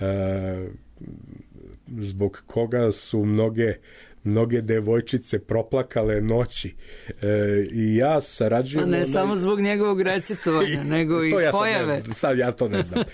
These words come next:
Speaker 2: <laughs>
Speaker 1: Dakle, e, nas dvojica sarađujemo u jednom vrlo zanimljivom, lepom i plemenitom poslu. E, i on i ja se, m, jako predano bavimo retorikom. I onda smo,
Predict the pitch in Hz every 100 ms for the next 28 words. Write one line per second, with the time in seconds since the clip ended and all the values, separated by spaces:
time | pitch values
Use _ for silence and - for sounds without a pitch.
0 | - 151 143 127 143 120 120 123 156 165
1 | 175 208 - 175 139 - 127 151 170 180
2 | 160 143 170 170 143 127 151 170 170 131
3 | 127 123 123 170 180 165 156 147 123 -
4 | - - 104 123 - - 143 143 - 139
5 | 147 147 127 120 110 - 113 - 87 82
6 | - - - - - - 104 107 104 104
7 | 101 101 101 - 113 135 151 135 139 151
8 | - 147 127 113 104 120 113 107 104 101
9 | 110 117 - - 104 - 117 127 139 117
10 | 92 104 104 120 123 127 - 110 82 -
11 | - - - - - - - - - -
12 | - - 110 131 147 - 147 135